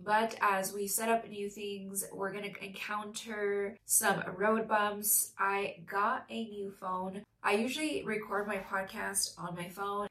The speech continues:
and I usually edit my podcast on iMovie on my Mac. We have done some major upgrades. I have the new iPhone fourteen Pro Max, which is what I'm recording with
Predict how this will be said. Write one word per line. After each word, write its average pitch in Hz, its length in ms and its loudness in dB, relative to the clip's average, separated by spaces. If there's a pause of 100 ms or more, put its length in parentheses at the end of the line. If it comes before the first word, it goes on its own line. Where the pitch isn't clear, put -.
and 202 200 0
I 196 100 0
usually 226 400 -2
edit 208 320 -2
my 180 80 -8
podcast 185 680 -4
on 170 280 -4
iMovie 214 600 0
on 175 200 -4
my 175 140 -6
Mac. 196 440 -6 (100)
We 226 140 4
have 240 160 2
done 254 180 4
some 247 240 2 (160)
major 277 680 -4
upgrades. 214 540 0 (120)
I - 60 -4
have 240 320 2
the 208 240 -4
new 196 240 -4
iPhone 214 640 0 (140)
fourteen 226 640 -2
Pro 196 220 -4
Max, 277 560 2
which 202 180 -2
is 196 160 -2
what 202 160 2
I'm 196 160 2
recording 208 540 -6
with 208 300 -8